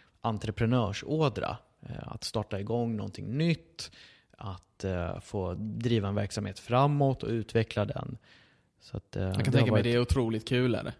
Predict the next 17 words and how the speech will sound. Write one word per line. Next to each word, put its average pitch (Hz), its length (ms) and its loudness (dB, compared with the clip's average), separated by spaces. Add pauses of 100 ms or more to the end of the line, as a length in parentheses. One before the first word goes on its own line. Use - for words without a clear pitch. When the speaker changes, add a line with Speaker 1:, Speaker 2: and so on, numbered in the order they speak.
(160)
Speaker 1:
Jag 123 140 6
har 139 120 10
nog 135 200 6
aldrig 139 440 6
haft 123 260 4
så 117 120 4
roligt 117 480 4
som 107 160 0
jag 104 60 0
har 101 80 2
haft 113 260 2
de 107 120 0
här 98 80 -6
senaste 95 400 -2
månaderna 107 500 0
på 95 120 0
jobbet. 101 480 2